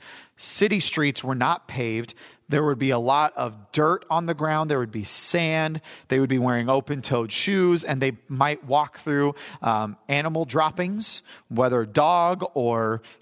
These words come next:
camel, all kinds of different things, you know, cattle. There could be all kinds of different things they're walking in. And so these feet were disgusting. But Jesus is acting in a really fascinating way in this story.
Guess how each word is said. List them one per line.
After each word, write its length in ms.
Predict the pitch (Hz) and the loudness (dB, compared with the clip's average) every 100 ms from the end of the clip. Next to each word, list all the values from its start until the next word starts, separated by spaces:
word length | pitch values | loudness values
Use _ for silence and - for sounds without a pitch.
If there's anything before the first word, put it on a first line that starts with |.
| - | -4
camel, 480 | 170 190 175 165 - | 0 2 2 0 2
all 200 | 160 190 | 2 2
kinds 260 | 214 196 165 | 0 -2 -2
of 60 | |
different 300 | 160 160 139 | -2 -2 -4
things, 460 | 143 139 127 117 - | -2 -2 -4 -8 -6
you 80 | 117 | -6
know, 80 | |
cattle. 400 | - - 202 160 | -4 0 2 2
There 140 | 147 175 | 2 0
could 180 | 190 143 | 0 0
be 100 | 147 | 2
all 140 | 165 | 2
kinds 180 | 190 147 | 0 -2
of 60 | |
different 240 | 151 139 135 | -4 -4 -4
things 160 | 123 | -4
they're 100 | 135 | -2
walking 420 | 120 135 143 135 113 | 0 0 0 -4 -6
in. 220 | 98 101 - - - | -6 -10 -14 -14 -8
And 80 | 156 | 0
so 140 | 160 | 0
these 300 | - 196 - | 2 0 -2
feet 380 | - 143 139 - | -4 0 0 -2
were 420 | 131 127 131 131 - - 131 | -2 0 2 0 -4 -16 -8
disgusting. 1040 | 104 110 - - 131 113 - - 69 - - _ _ _ _ - | -2 -2 -2 -4 -4 -4 -6 -12 -14 -16 -20 _ _ _ _ 0
But 140 | 165 | 2
Jesus 300 | 220 294 294 | 2 -2 0
is 160 | 226 - | -2 -2
acting 420 | 160 208 208 180 | -2 -2 -2 -2
in 220 | 147 131 - | -2 -6 -4
a 80 | 143 | -4
really 340 | 127 214 311 | 0 0 0
fascinating 720 | - - 156 190 196 135 120 | -2 -2 -2 -2 -2 -2 -2
way 160 | 127 151 | -2 -2
in 100 | 110 | -4
this 140 | 101 | -6
story. 420 | - - 180 92 | -8 -6 -4 -6